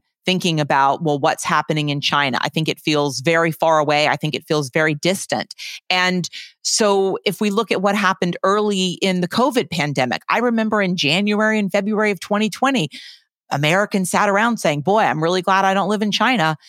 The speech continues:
You know, that sounds really bad, what's going on there." And there was actually much more, I think, outpouring of what was happening in Italy. What was happening in Italy <laughs> seemed very, very sad.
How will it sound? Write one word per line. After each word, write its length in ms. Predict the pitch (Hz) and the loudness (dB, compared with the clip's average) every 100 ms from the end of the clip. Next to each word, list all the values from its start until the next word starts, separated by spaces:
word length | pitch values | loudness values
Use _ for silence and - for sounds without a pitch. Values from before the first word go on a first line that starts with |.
| _ | _
You 60 | 156 | -2
know, 80 | 147 | 2
that 260 | 160 214 | 2 2
sounds 400 | - 196 190 170 | 0 2 2 0
really 260 | 147 196 196 | 0 0 2
bad, 400 | 214 240 185 147 | 2 2 2 0
what's 200 | 160 - | -4 -2
going 260 | 190 180 | -2 0
on 220 | 185 185 165 | 0 0 0
there." 460 | 226 226 147 160 - - - 214 | 2 2 2 0 -4 -18 -8 -4
And 160 | 208 | 0
there 80 | 220 | 0
was 120 | 214 | 2
actually 460 | - 233 - 285 240 | 2 2 0 -2 0
much 320 | 190 226 - | 0 0 -2
more, 320 | 208 170 156 - | 0 2 2 2
I 140 | 180 | 0
think, 260 | - 180 170 | 0 -2 0
outpouring 760 | 160 190 - 190 170 165 160 151 - - | 0 0 -2 0 2 2 0 -6 -12 -4
of 160 | 175 156 | -2 0
what 160 | 180 | 0
was 100 | 180 | 0
happening 380 | 208 185 190 175 | 0 -2 0 0
in 80 | 165 | 0
Italy. 440 | - 220 175 - _ - - | 0 0 -2 -4 _ -20 -2
What 120 | 233 | 0
was 100 | 262 | 2
happening 380 | 277 277 247 226 | 0 0 0 2
in 80 | 220 | 2
Italy 340 | 277 247 156 | 2 0 0
<laughs> 120 | - | -2
seemed 220 | 202 175 143 | -2 -2 -2
very, 360 | 151 240 170 | 0 2 2
very 240 | 156 151 131 | 2 0 0
sad. 400 | - 113 107 | -2 0 -2